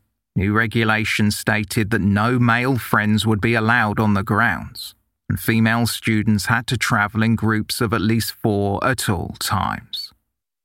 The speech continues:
By this point, only fifteen of the sixty passengers on board the number eight bus had come forward, despite the numerous appeals asking them to do so.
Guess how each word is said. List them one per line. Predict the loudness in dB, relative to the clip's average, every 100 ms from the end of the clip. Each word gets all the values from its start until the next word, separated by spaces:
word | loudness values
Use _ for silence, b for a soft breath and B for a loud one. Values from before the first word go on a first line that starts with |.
| _ _ _ _ _ _ _ _ -4
By | -2
this | -2 -4
point, | -4 0 0 2 2
only | 2 0
fifteen | 0 -2 -2 -2 -2 2 2
of | 0
the | 0
sixty | -2 -2 -4 -2 -4
passengers | -2 -2 -2 0 2 2 2
on | 2 0
board | 0 0 0 0
the | 2
number | 2 2 0 2 2
eight | 0 -2
bus | 0 0 -2 -2
had | -4 -2
come | 0 0
forward, | -2 0 2 2 0 -2
despite | -4 0 0 0 2
the | 2
numerous | 4 4 2 2 2 0
appeals | -2 -2 -2 0 0 2
asking | 0 0 -2 0 2 2
them | 0 -4 -8
to | -4 -4
do | -2 -4 -4
so. | -6 -6 -10